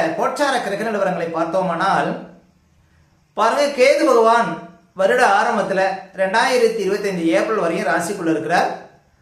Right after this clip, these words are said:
ரெண்டாயிரத்தி இருபத்தைந்து ஏப்ரலுக்கு பிறகு கேது பன்னெண்டாம் இடத்துல அமர இருக்கிறார், ராகு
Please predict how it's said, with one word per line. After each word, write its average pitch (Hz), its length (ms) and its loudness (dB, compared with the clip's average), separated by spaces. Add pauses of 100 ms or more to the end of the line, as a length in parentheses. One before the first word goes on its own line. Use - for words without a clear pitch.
(640)
ரெண்டாயிரத்தி 269 680 0
இருபத்தைந்து 226 420 0 (200)
ஏப்ரலுக்கு 254 500 0
பிறகு 175 280 0 (300)
கேது 254 320 4 (220)
பன்னெண்டாம் 226 400 0
இடத்துல 185 260 0
அமர 185 180 -2 (120)
இருக்கிறார், 196 420 0
ராகு 208 260 0